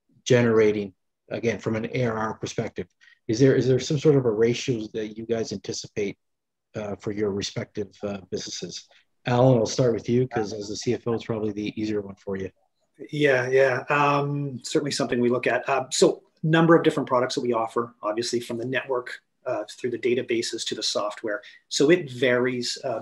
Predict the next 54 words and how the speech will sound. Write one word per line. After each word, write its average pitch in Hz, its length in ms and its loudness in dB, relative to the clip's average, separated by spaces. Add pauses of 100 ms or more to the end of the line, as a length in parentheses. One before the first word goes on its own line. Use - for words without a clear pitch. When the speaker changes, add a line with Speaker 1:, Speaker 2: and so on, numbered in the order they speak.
(140)
Speaker 2:
by 120 160 0
solution. 117 600 -4 (100)
Um, 104 260 -18 (380)
the - 60 -10
P 147 280 0
S 123 260 2
in 120 140 -4
a, 104 240 -8
in 110 100 -10
a, 104 220 -16
in 113 80 -12
a 107 80 -18
net, 120 320 -8
in 117 160 -4
a 107 80 -10
data, 123 400 -2 (140)
uh, 120 200 -10
sale 131 460 -2
is, - 420 -10 (120)
is 117 160 -10
virtually 113 440 -8
nothing. 110 360 -8
You 107 200 -10
send 110 240 -6
them 113 80 -6
a 113 60 -6
link 120 260 -4
and 110 100 -8
they 101 120 -6
subscribe, 107 460 -8
they, 107 380 -8
they 110 120 -8
enter 110 180 -10
into 113 120 -8
the 110 60 -8
database. 110 480 -8 (520)
In 123 100 -6
our 120 120 2
routing 143 300 2
solutions, 131 540 -2
it 117 60 -2
would 117 140 -6
be 117 200 -8 (260)
much 131 280 -6
different 123 400 -6
where 110 180 -4
we 110 100 -6
have 107 220 -10
to, 107 160 -10 (540)
uh, 95 160 -8
map 120 320 -2
all 120 160 2
the 120 100 -2
data 113 380 -4